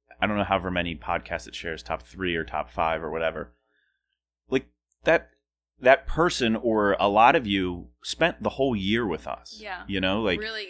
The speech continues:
Speaker 2: like, everything we've been through, everything we talk about,
Speaker 1: Mm-hmm.
Speaker 2: you guys are, like, listening and taking it in. And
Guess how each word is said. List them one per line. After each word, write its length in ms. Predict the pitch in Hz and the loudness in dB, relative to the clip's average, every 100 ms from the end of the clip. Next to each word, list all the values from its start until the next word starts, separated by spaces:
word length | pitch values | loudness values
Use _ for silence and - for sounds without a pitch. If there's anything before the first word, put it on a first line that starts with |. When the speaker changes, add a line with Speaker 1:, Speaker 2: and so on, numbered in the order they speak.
| 175 | -16
Speaker 2:
like, 320 | 185 180 - _ - | -14 -14 -16 _ -12
everything 480 | 190 180 180 170 170 | -12 -14 -18 -20 -16
we've 200 | 202 196 | -16 -12
been 240 | 185 180 | -14 -14
through, 160 | 175 175 | -12 -8
everything 440 | 170 165 - - | -8 -10 -16 -20
we 80 | - | -20
talk 300 | - 202 202 | -8 -6 -6
about, 480 | 175 170 156 139 - _ - | -8 -6 -4 -6 -10 _ -8
Speaker 1:
Mm-hmm. 220 | 101 90 | -8 -6
Speaker 2:
you 100 | 69 | -8
guys 220 | - - 147 | -8 -8 -12
are, 80 | |
like, 200 | 85 - | -16 -16
listening 460 | 170 175 - 175 143 | -16 -18 -16 -16 -16
and 140 | - | -20
taking 340 | - 175 156 147 | -20 -20 -16 -14
it 80 | 139 | -12
in. 300 | 170 160 139 | -12 -12 -16
And 240 | - - | -20 -20